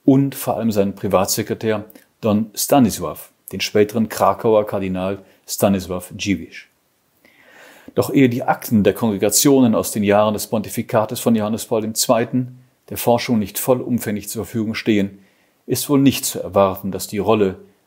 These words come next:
auch nur eines dieser Männer bei der Vertuschung von Missbrauch oder der Begünstigung von Tätern auch nur annähernd umfassend wird aufgeklärt werden können. Dabei hat sich an der Mentalität des Vertuschens und Verschweigens auch während des Pontifikates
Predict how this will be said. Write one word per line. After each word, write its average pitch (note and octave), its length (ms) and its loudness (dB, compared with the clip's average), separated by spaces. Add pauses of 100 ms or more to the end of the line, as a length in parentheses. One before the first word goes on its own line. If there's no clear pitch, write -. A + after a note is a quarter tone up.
auch G#2+ 200 -4
nur A#2 260 -2
eines G#2+ 320 2
dieser G#2 240 -6
Männer G#2+ 260 0
bei G2+ 100 2
der G2+ 120 -2
Vertuschung C3 460 -2
von G2 180 -4
Missbrauch G2+ 580 -2 (380)
oder G#2+ 160 0
der G2 80 0
Begünstigung G#2+ 640 -2
von F#2+ 220 -10
Tätern G2+ 520 0 (380)
auch - 160 -2
nur A#2 220 0
annähernd G2+ 480 2
umfassend G2 760 -4
wird - 260 -8
aufgeklärt - 500 -6
werden E2 240 -18
können. - 280 -20 (1400)
Dabei B2 300 2
hat D3+ 120 -2
sich C3 220 -2
an B2+ 100 4
der G#2+ 80 4
Mentalität G#2 720 -2
des B2 120 -4
Vertuschens C#3 560 -2
und A#2 120 -4
Verschweigens G#2 840 0
auch A#2+ 280 0
während G#2 240 0
des G2+ 120 -10
Pontifikates G2+ 920 -4